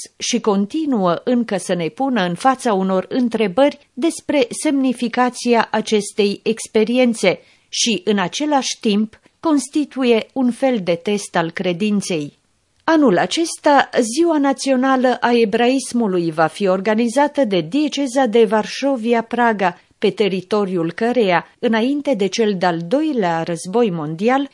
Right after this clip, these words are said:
existau trei diferite lăcașuri de cult, situate foarte aproape unul de celălalt: Biserica Romano-Catolică Sfântul Florian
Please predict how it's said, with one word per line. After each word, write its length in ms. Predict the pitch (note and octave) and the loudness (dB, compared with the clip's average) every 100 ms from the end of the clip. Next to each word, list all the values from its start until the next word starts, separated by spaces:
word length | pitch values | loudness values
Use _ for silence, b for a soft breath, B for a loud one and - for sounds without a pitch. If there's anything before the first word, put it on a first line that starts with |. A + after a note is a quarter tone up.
| b | b
existau 720 | D4+ B3+ - C#4 - C4+ C4 | -4 -4 -4 -4 0 0 0
trei 360 | B3 C4 D4 D4 | -2 -2 -2 -2
diferite 640 | A#3 A3+ A#3 G#3 B3 A3 | -2 -2 0 -2 -2 -2
lăcașuri 640 | G3 F#3+ A3 A3 A#3+ A3 | 0 0 -2 -2 -2 -2
de 180 | F#3+ F#3+ | -2 -6
cult, 420 | G3 A#3+ G3+ - - b | -4 -2 -2 -4 -18 b
situate 760 | - C4+ - G#3+ G#3+ G#3+ F3+ | -6 -6 -4 2 2 2 -2
foarte 520 | E3 - B3+ C#4 - A3 | -2 -2 -2 -2 -2 -2
aproape 640 | G3 G#3+ G#3 A#3 C#4+ C4+ | -2 0 0 2 -2 -2
unul 340 | - A3+ A#3 A3+ | 0 0 2 0
de 120 | G3+ | 0
celălalt: 760 | A#3+ C#4 C4 A3 F3+ D#3 D#3+ - _ | -2 -2 0 2 2 0 -4 -16 _
Biserica 640 | - C#4 - C#4+ A#3+ A#3 G3+ | -2 -2 0 -2 -2 0 -2
Romano-Catolică 1160 | G3 G3 F#3+ F#3 F3+ E3 G#3+ G3+ G3 F3+ F3 b b | 0 -2 -2 -4 -4 -4 -2 -2 -4 -4 -6 b b
Sfântul 680 | - - C4 A#3+ A3 F#3+ F3 | -14 -8 -2 -2 0 -4 -4
Florian 760 | A#3+ B3+ G#3+ G3 G#3 F3 D3+ | 0 2 2 0 0 0 -6